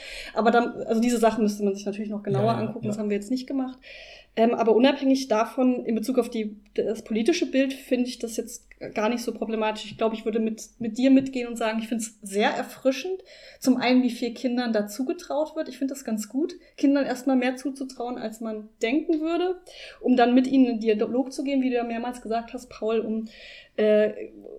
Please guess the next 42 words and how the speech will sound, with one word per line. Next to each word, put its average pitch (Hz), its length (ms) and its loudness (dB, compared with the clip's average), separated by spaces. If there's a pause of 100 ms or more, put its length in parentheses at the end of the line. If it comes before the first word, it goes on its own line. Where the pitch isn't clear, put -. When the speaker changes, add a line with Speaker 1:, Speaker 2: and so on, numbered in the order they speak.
(100)
Speaker 1:
um 220 240 -2
mit 233 100 0
den 233 120 2
Kindern 254 220 2
darüber 220 220 4
zu 214 140 -6
reden, 240 160 0
„Hey, 262 160 2
wie 240 60 2
hast 208 120 -2
du - 40 -12
das - 80 -14
jetzt - 180 -10
wahrgenommen?“ 269 580 2
Was, 220 300 -8
äh, 214 240 -4
und, 208 320 -8
und, 202 220 -10
und 214 200 -10
die 214 60 -10
Kinder 247 280 2
werden, 214 420 2
Kinder 208 340 0
sind 220 180 -2
ja 214 100 -2
oft - 260 -10
auch - 80 -18
so, 208 140 -6
dass 190 140 -8
sie 208 80 -6
dann 202 160 -6
direkt 196 280 -8
fragen, 185 400 -8
„Ey, 190 140 -4
wieso 151 180 6
Speaker 2:
Mhm. 165 60 2
Speaker 1:
ist - 160 -8
das 202 100 -10
jetzt 202 160 -8
so 220 100 -2
und 247 160 0
so?“ 226 160 -2